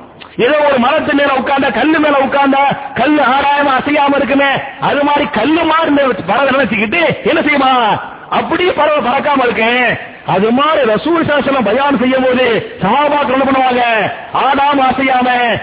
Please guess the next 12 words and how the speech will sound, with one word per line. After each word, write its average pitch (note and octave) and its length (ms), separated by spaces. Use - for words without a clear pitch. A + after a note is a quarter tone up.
அப்படி F3+ 280
கவனமா D#4+ 560
கேட்பாங்க. A3+ 440
பல்வேறு C4+ 600
சந்தர்ப்பங்கள் B3 760
ரசூல் D4 400
ஸல்லல்லாஹு C4 240
அலைஹி - 0
வஸல்லம் A#3+ 520
பயான் C4 420
செய்கிற A3+ 280
போது B3+ 520